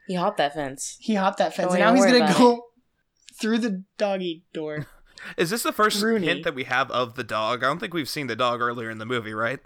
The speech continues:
Speaker 2: We've heard, we've heard the dog bark a couple
Speaker 3: Okay.
Speaker 2: times. Um, when the movie first opens, like, right at the very beginning after we hear the, uh, the radio, I think we hear the dog bark right before, um,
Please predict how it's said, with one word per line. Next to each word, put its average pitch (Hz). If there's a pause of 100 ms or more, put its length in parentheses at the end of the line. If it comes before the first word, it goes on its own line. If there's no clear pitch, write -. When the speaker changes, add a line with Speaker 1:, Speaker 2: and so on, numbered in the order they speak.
(280)
Speaker 2:
We've 262
heard, 311 (260)
we've 254
heard 285
the 269
dog 254
bark 196
a 185
couple 160
Speaker 3:
Okay. -
Speaker 2:
times. - (280)
Um, 196 (440)
when 226
the 226
movie 247
first -
opens, 220
like, 190
right 185
at 185
the 190
very 175
beginning 170
after 160
we 160
hear 160
the, 151
uh, 135
the 160
radio, 185 (320)
I 190
think 214
we 214
hear 214
the 208
dog 175
bark 180
right 175
before, 160
um, 139